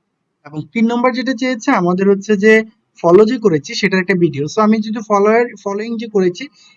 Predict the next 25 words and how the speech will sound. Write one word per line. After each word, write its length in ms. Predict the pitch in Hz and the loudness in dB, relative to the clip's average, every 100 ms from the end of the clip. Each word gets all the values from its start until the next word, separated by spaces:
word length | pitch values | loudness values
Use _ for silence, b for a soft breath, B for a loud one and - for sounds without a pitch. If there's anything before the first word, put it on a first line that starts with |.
| b | b
সেটার 420 | - 190 202 226 | -4 -2 2 4
already 360 | 202 196 196 202 | 4 2 2 2
একটা 180 | 202 208 | 2 -4
স্ক্রিনশট 340 | 208 202 202 196 | -2 -6 -4 -4
নিয়ে 180 | 175 | -2
নিচ্ছি। 240 | 156 156 214 | -4 -4 -2
আমি 200 | 180 196 190 | -2 -4 -4
এটারও 340 | 190 220 226 | -2 0 2
একটা, 420 | 233 208 - 208 208 b b _ | 2 0 -2 -2 -2 b b _
আহ, 200 | 156 151 151 _ 175 | -4 -2 -2 _ -10
ইউআরএল 560 | 175 196 202 202 214 | 0 4 4 4 2
তৈরি 240 | 208 202 190 | 2 2 4
করে 200 | 185 165 | 2 0
দিব 180 | 151 214 | -4 -6
স্ক্রিনশটের। 680 | 202 - 165 156 151 175 | -6 -6 -6 -6 -10 -12
So 140 | 175 170 | -14 -14
আমি 160 | 160 | -14
এখানে 220 | 160 170 | -8 -6
যে 180 | 165 180 175 b _ _ | 0 0 -2 b _ _
কমেন্টটা 400 | 175 175 196 202 | -12 -8 -6 -6
করেছি 340 | 196 185 175 185 | -4 -4 -4 -6
সেটা 280 | 175 160 | -6 -6
তাকে 220 | 175 165 170 | -6 -4 -6
বোঝানোর 500 | 151 151 185 190 175 | -6 -8 -4 -4 -4
জন্য। 300 | 135 127 208 | -12 -14 -16